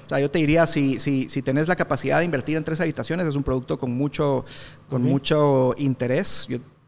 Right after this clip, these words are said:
Speaker 1: yo me iría, digamos que si el tema costo no es, no es un factor, tres habitaciones creo que es ideal. Em, algo no excesivamente grande en, en, en su metraje cuadrado final, pero que tenga tres habitaciones,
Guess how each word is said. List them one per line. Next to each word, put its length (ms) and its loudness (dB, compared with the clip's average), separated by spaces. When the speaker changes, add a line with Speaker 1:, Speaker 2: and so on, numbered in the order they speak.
Speaker 1:
yo 140 -4
me 80 0
iría, 300 2
digamos 220 -2
que 100 4
si 160 4
el 200 4
tema 520 6
costo 300 2
no 180 2
es, 260 0
no 120 0
es 120 -2
un 80 -4
factor, 480 0
tres 220 2
habitaciones 560 0
creo 140 -2
que 80 -4
es 100 -4
ideal. 340 2
Em, 500 2
algo 280 8
no 160 10
excesivamente 680 4
grande 340 2
en, 160 0
en, 220 0
en 100 0
su 140 -4
metraje 380 0
cuadrado 300 2
final, 340 0
pero 120 0
que 80 0
tenga 220 -2
tres 180 0
habitaciones, 680 -2